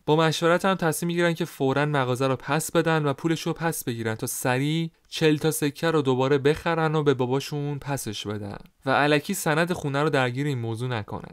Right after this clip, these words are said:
لیلا با برادرش صحبت می‌کنه و سعی می‌کنه به اونا بگه کارتون اشتباهه. لیلا میگه: "اون مغازه سرمایه است، این کارو نکنید، بذارید زندگیمون رو عوض کنیم."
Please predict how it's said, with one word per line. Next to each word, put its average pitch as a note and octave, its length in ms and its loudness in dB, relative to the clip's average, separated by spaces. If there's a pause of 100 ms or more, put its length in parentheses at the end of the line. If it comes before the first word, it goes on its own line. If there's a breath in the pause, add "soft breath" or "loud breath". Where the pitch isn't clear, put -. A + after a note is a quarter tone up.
لیلا G3 420 4
با F#3 100 2
برادرش D3 460 2
صحبت D3+ 460 -2
می‌کنه D3 220 -4
و C3+ 80 -4
سعی D3+ 300 -2
می‌کنه E3 260 -4
به D3 100 0
اونا C3+ 200 0
بگه D3+ 260 -2
کارتون D3+ 460 -4
اشتباهه. A#2+ 600 -4
لیلا C3+ 340 0
میگه: E3 180 -2
"اون F3 100 -2
مغازه C3+ 540 0
سرمایه A2+ 640 -4
است، - 420 -8
این C#3+ 100 -6
کارو D#3+ 260 2
نکنید، D#3 600 -2 (120)
بذارید F3 400 4
زندگیمون D3 580 -2
رو D#3+ 60 0
عوض B2+ 420 0
کنیم." G2 300 -6